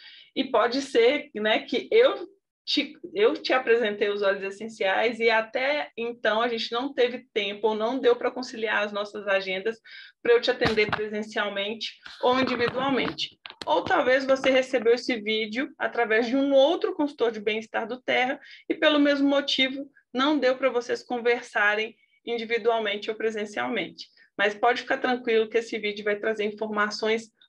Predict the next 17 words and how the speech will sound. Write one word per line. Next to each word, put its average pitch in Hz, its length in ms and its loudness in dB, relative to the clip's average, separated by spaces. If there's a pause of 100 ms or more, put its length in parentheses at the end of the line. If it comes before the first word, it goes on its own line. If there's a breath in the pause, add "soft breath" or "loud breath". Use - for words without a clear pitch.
(160)
super 359 600 2
úteis, 214 500 0 (100)
práticas, 226 580 0
que 247 100 -6
você 220 400 0
já 240 260 2
vai 247 340 0
conseguir 226 560 -8 (300 loud breath)
começar 233 800 0 (220 loud breath)
a 214 100 0
colocar 214 580 0
os 202 140 0
óleos 185 220 0
essenciais 196 460 -6
na 190 120 -6
sua 202 180 -8
rotina 208 640 -2